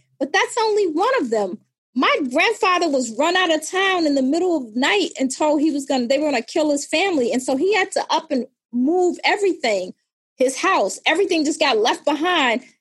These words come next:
He's one of a gazillion people. Everybody has a story of some relative who had to, because his life was threatened by some white person.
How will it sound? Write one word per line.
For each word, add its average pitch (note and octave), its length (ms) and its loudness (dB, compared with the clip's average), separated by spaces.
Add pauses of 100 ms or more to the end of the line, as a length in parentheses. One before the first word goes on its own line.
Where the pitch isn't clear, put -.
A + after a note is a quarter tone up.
(120)
He's B4+ 300 0
one G4+ 300 2
of D#4 120 0
a D4+ 60 2
gazillion D#4 680 2
people. - 480 -4 (360)
Everybody C#4+ 640 2
has G#3+ 240 0
a G#3 40 -4
story A3 380 0
of A3 80 -4
some A3 260 -4
relative A3 480 -2
who A#3+ 140 -2
had A3 220 2
to, A3 80 -2
because B3 420 -2
his C4+ 180 -2
life A#3+ 300 0
was G#3+ 120 -8
threatened A#3+ 360 -2
by A3 140 0
some A3 280 -6
white A3 240 0
person. G#3+ 440 -4